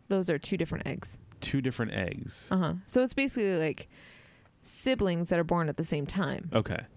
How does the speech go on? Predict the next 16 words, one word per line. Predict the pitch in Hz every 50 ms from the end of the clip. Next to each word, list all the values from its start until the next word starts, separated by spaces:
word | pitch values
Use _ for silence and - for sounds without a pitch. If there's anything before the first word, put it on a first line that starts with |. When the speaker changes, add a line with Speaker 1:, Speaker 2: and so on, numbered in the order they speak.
| - - - - - -
Speaker 1:
Um, | - 180 170 165 156 151 160 160
versus | - 165 170 170 - 165 139 147 - - -
twins, | - - 320 311 220 180 175 175 165 -
they | 175 147
come | - - - 180 170 160
from, | - 170 156
like, | 151 147 147 - -
the | - 170
same | - - - 165 160 156 156 151 151 147 160 - - - _ _ _ _ _ _ _ _ _ _ _ _ _ _ _ _ _ _ _ _ _ _ _ _ _ _ -
egg | - 170 151 143 143 147 - -
and | - 165 160
then | 151 147
they | 143 135
split | 143 - - - 156 -
into | 139 135 -
two. | - - - - - -